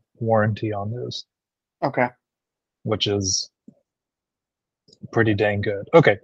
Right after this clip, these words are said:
Speaker 1: so the tethered, tethered one stick, I didn't realize they're on Gen three. Um,
Speaker 2: Oh,
Speaker 1: it
Speaker 2: wow.
Speaker 1: looks like it's, uh, a hundred thirty-nine ninety-nine.
Speaker 2: Okay.
Speaker 1: I think that might be per stick. It says up to three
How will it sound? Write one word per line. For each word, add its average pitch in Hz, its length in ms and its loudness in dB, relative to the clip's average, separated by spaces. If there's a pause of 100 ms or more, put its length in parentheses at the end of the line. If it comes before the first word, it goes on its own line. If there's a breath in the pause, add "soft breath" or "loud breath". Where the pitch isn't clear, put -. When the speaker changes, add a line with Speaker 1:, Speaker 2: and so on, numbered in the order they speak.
(160)
Speaker 1:
so 151 120 4
the 135 100 6
tethered, 165 280 6 (260)
tethered 151 240 4
one 120 160 2
stick, 110 360 -6 (960)
I 160 60 0
didn't 190 120 2
realize 104 260 -2
they're 104 120 -2
on 104 120 -4
Gen 107 200 -4
three. 143 220 -4 (720)
Um, 110 440 2 (380)
Speaker 2:
Oh, 196 100 4
Speaker 1:
it 135 40 2
Speaker 2:
wow. 151 200 10
Speaker 1:
looks - 180 8
like 143 200 8 (360)
it's, - 200 -4 (240)
uh, 123 200 10
a - 20 4
hundred 139 280 4
thirty-nine 135 440 2
ninety-nine. 123 560 0 (1120)
Speaker 2:
Okay. 139 180 0 (960)
Speaker 1:
I 110 200 2
think 123 260 -6
that 113 260 -4
might 113 160 -6
be 113 80 -8
per 120 220 -6
stick. - 420 -4
It 131 140 -6
says 131 240 -2
up 117 160 -2
to 110 120 -2 (300)
three 117 260 -4